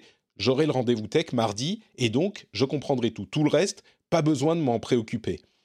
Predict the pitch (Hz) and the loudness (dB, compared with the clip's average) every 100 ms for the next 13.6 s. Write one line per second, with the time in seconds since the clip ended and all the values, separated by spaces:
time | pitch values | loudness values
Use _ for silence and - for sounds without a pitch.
0 | _ _ _ _ 233 240 - 269 269 - | _ _ _ _ 0 2 0 0 -2 -2
1 | - 156 160 _ - 147 127 - 104 82 | 0 0 -2 _ -2 0 0 0 -4 -4
2 | _ - 107 123 131 104 104 170 - 247 | _ -4 -2 0 0 2 2 0 0 2
3 | 147 73 95 113 131 127 123 110 - 107 | 0 -2 -4 0 0 0 -2 -2 -4 -4
4 | 101 92 80 82 - - - _ - - | -4 -6 -8 -12 -14 -18 -20 _ -2 0
5 | 277 311 - 185 - 143 - 139 135 95 | 0 0 0 0 0 -2 0 0 0 -4
6 | 90 143 262 _ _ _ _ _ _ _ | 0 -2 -2 _ _ _ _ _ _ _
7 | _ _ _ _ _ _ 135 135 - - | _ _ _ _ _ _ 0 0 0 2
8 | 208 233 - 147 127 147 139 - 120 110 | 2 2 2 0 2 0 -2 0 2 2
9 | 104 - 143 170 190 131 135 120 120 - | 0 -2 2 2 0 -2 -2 0 -2 0
10 | 175 214 - _ 117 123 120 104 127 139 | 0 0 -4 _ 0 4 4 4 2 4
11 | 139 117 131 104 117 156 156 107 123 135 | 2 4 2 4 4 2 0 0 0 0
12 | 120 117 104 160 226 - - - 202 - | 2 0 4 2 2 -2 -4 0 2 2
13 | 208 190 - 131 - 202 | 2 2 2 0 0 -2